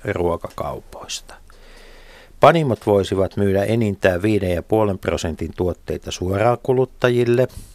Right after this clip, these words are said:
Ää, ja tuota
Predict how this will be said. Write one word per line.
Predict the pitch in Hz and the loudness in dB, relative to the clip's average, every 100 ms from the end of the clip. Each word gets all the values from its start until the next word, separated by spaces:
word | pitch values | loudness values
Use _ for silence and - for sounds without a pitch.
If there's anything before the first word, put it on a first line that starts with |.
| - - - - - - - - - - - - | -20 -20 -20 -20 -20 -20 -20 -20 -20 -20 -14 -4
Ää, | 95 90 87 87 90 92 - - - - - | 0 2 2 0 -2 -4 -12 -20 -20 -20 -6
ja | 98 90 85 - | -2 -2 -2 -4
tuota | 95 87 - - 85 82 | -2 -2 -2 -2 0 -2